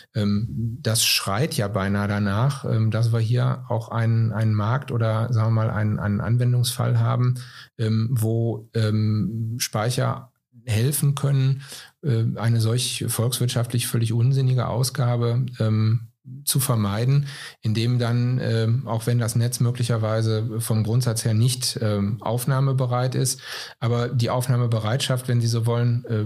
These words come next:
gesteigert wird, indem es Speicherkapazitäten gibt, indem, äh, in, in denen dann diese, äh, Quantitäten abgelegt werden können, bis irgendwann mal der Bedarf da ist, ähm,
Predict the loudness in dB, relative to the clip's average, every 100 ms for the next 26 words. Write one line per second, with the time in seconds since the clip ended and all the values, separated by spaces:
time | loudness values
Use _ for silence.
0 | -2 -2 0 0 0 0 0 0 0 2
1 | 2 2 0 0 0 0 0 -2 -2 -2
2 | -2 0 0 0 -2 0 2 2 0 -2
3 | -2 -2 0 0 2 2 2 2 2 2
4 | 2 2 0 0 -2 -2 0 0 0 0
5 | 0 0 0 0 -2 0 -2 0 0 0
6 | 0 0 -6 -6 -2 0 0 0 0 0
7 | 0 2 0 0 -4 -10 -4 -2 0 0
8 | 0 0 0 0 2 0 -2 -8 -18 -20
9 | -14 -4 0 2 2 0 -6